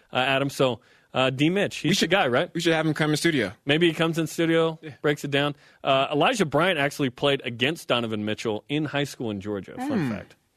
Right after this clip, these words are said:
Speaker 2: Okay.
Speaker 1: And, and Donovan did come to a basketball game.
Speaker 2: Nice.
Speaker 1: And, uh, he actually kind of rubbed Yoli's head during an interview with Spencer after game. And Yoli turns around and goes, "Hey, that's Donovan Mitchell." <laughs> Kind of flabbergasted during his
Speaker 2: Nice.
Speaker 1: rookie year. Awesome.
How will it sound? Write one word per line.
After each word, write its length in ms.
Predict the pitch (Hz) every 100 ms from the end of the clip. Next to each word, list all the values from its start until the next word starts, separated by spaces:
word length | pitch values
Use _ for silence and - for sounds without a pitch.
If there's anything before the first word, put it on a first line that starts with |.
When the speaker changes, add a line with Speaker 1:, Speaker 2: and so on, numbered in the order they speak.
| _
Speaker 2:
Okay. 160 | 156 190 _
Speaker 1:
And, 180 | 160 151
and 280 | 160 160 156 170
Donovan 340 | 208 349 269
did 180 | 170 262
come 160 | 226 185
to 60 | 160
a 40 |
basketball 380 | 165 240 - 120
game. 180 | 113 170 _ _ _ -
Speaker 2:
Nice. 160 | 127
Speaker 1:
And, 160 | 135 135
uh, 320 | 135 131 131 -
he 120 | 147
actually 380 | 160 - 143 - -
kind 140 | - 165
of 100 | 131
rubbed 220 | 151 160
Yoli's 380 | 147 151 143 -
head 160 | 135
during 180 | 143 127
an 100 | 123
interview 220 | 131 131
with 120 | 131 -
Spencer 280 | 123 131
after 220 | 139 135 127
game. 240 | 131 160 - - -
And 220 | - - 135
Yoli 260 | 151 151
turns 220 | 151 143
around 160 | 147 156
and 40 |
goes, 200 | 156 131 - -
"Hey, 220 | 320 226
that's 320 | 214 240 - 285 -
Donovan 360 | - 240 262
Mitchell." 320 | 262 - 185 - -
<laughs> 120 | 220 -
Kind 180 | 185
of 240 | 180 151 180
flabbergasted 580 | 135 127 127 123 - - 392 269 247
during 200 | 135 127
his 80 | 120
Speaker 2:
Nice. 80 | 117
Speaker 1:
rookie 120 | 101
year. 180 | 107 104
Awesome. 360 | 117 107 -